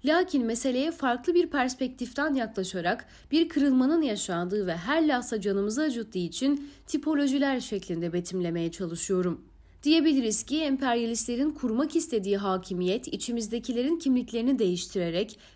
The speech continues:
ve görevler vererek yüz seksen yıldır coğrafyanın en etkili topraklarını ele geçirmeye çalıştılar, çalışıyorlar.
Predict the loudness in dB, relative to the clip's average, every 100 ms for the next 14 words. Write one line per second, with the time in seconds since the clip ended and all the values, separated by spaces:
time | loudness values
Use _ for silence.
0 | -2 0 2 4 4 2 0 0 -2 -4
1 | -6 -10 -14 -20 -8 -4 -2 0 0 0
2 | 2 2 2 2 0 2 2 2 2 -2
3 | -2 -4 0 2 2 0 -6 -6 -6 -4
4 | -4 -2 -2 -2 -2 0 0 0 -2 -6
5 | -6 -4 -4 -4 -4 -6 -2 -2 -2 -14
6 | _ -6 -4 -2 -4 -4 -4 -2 -2 -4